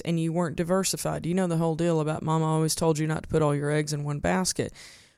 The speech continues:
Where we use equities is over a timeline where if, let's say that you're retired right now, it's day one of your retirement.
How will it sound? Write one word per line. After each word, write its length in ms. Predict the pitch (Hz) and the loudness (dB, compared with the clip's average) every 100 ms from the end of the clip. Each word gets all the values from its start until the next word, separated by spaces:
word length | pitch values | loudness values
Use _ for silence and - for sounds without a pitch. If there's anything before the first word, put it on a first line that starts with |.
| _ | _
Where 360 | - 175 175 165 | -6 2 4 4
we 220 | 165 202 | 4 4
use 640 | 247 240 170 185 208 196 - | 4 2 2 4 4 4 2
equities 800 | 156 190 - 156 143 - - - - - _ | -2 -2 0 0 0 -2 -2 -4 -6 -20 _
is 240 | 175 170 156 | 4 6 6
over 360 | 175 165 160 | 2 2 -2
a 60 | 151 | -2
timeline 840 | - 175 185 190 175 165 160 160 | -6 -4 0 0 2 2 0 0
where 320 | 156 156 151 - | 2 2 2 0
if, 220 | 156 - - | -4 -4 -2
let's 240 | 151 143 - | 0 2 4
say 180 | 196 | 4
that 160 | 180 - | 2 0
you're 180 | 165 185 | 2 4
retired 600 | 180 185 180 151 139 139 | 2 0 0 0 0 0
right 240 | 160 165 | 0 0
now, 180 | 147 143 | -2 -2
it's 160 | 131 - | -2 0
day 320 | 147 156 165 | 4 6 6
one 320 | 156 156 160 | 2 0 0
of 140 | 147 | -2
your 160 | 147 143 | -2 -4
retirement. 560 | 151 - - - - | -4 -4 -2 -2 -4